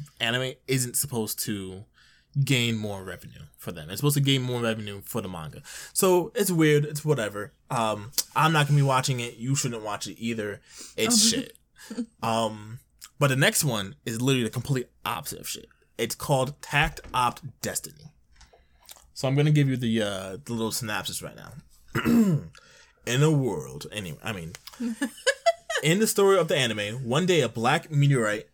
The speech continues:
Speaker 1: fell on the world, and the world completely changed. The meteorite produced, I'll tell you, I got all these synopses from, uh, the Anime Network or whatever that website's called.
Speaker 2: D two.
Speaker 1: Um,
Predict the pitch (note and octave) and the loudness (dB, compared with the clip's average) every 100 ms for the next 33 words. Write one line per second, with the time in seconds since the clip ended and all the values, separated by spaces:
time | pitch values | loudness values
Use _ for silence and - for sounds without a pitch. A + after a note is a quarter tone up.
0 | _ - D3+ C#3+ D3+ - B2+ A#2+ A2 F#2 | _ -4 2 4 2 0 -4 -4 -4 -6
1 | B1+ D2 _ A2+ A#2+ A#2+ A#2 E3+ G#3 F#3+ | -10 -16 _ -4 -2 0 2 2 2 0
2 | - - C#3+ - D#3 D3+ C#3+ - G#3+ E2+ | -4 0 0 2 0 0 -2 -2 -4 -6
3 | - - A#2+ F3 F#3 F#3 F3+ - C#3 C3 | -10 -6 -2 0 2 0 -2 -2 0 -2
4 | - _ B2 A#2 A2+ A2+ A2 G#2 C3 B2 | -6 _ -6 -4 -2 -2 0 0 2 2
5 | A#2 B2 A#2 A2+ A#2 C3 - G#2+ - G#2 | 2 2 0 -2 -2 -2 -2 -6 -4 -2
6 | G2+ F#2+ F#2 _ - - _ - A2+ B2 | -2 -4 -8 _ -20 -20 _ -6 -6 -4
7 | B2 C3+ D3 D3+ - D3+ D#3+ F3+ - - | -4 0 0 0 -4 -4 -4 -6 -6 -4
8 | C3 D3 D3+ D#3 D3+ _ _ _ - D3+ | -2 0 0 -2 -4 _ _ _ -4 -2
9 | D3 E3 D#3 - C4+ A3 - D4+ C4 G3 | 0 -2 -2 2 4 4 2 0 0 -4
10 | G3+ - - - - _ - G#2+ G#2+ G2+ | -8 -16 -20 -20 -20 _ -6 -2 -2 -4
11 | G2 G2+ | -8 -14